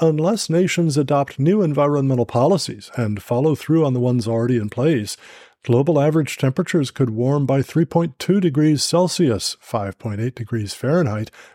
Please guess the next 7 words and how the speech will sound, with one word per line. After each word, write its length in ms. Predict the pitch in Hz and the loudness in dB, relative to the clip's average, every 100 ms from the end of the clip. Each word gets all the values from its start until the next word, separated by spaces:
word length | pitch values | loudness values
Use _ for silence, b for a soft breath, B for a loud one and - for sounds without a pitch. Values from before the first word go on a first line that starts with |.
| _ | _
by 200 | - 104 | -2 0
the 180 | 110 123 | 2 2
end 180 | 104 104 | 0 0
of 60 | 131 | 0
the 80 | |
century," 640 | 143 170 196 - 147 95 - _ - | 0 2 2 2 2 0 -8 _ -8
unquote. 580 | 113 87 - 135 117 | -6 -6 -4 -2 -2